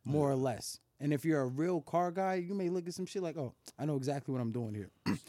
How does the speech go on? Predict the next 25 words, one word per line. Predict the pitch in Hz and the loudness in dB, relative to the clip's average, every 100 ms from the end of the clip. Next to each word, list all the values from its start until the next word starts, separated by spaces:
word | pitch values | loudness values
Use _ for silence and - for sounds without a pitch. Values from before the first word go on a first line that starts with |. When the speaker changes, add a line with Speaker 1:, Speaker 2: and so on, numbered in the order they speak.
| - | -6
Speaker 1:
So | 117 156 | 2 4
Speaker 2:
Yeah. | |
Speaker 1:
you'll | 160 | 4
get | 151 180 165 | 4 2 2
the | |
person | 139 160 139 143 | 0 2 2 0
who | 139 | 2
wants, | 143 139 120 - _ - - | 2 0 -2 -8 _ -18 -8
"Yo, | 127 | -4
let | 131 | -2
me | 151 | 0
get | 160 | 0
a | 127 | 2
ninety-two | 131 143 143 135 123 151 135 - | 0 0 0 -2 -4 -2 -2 -4
S | 131 - | -8 -6
five | 123 120 101 | -4 -4 -4
hundred." | 123 104 95 _ _ - | -6 -6 -10 _ _ -8
Specific, | - 180 - 214 220 139 - - | -2 2 4 4 2 0 -6 -16
specific | - 196 - 240 220 175 | -4 0 2 2 0 2
years, | 202 139 | 4 4
'cause | - 127 | 2 0
that's | 175 - | 0 0
what | 147 | 2
it | 139 | 4
is. | 143 98 | 2 0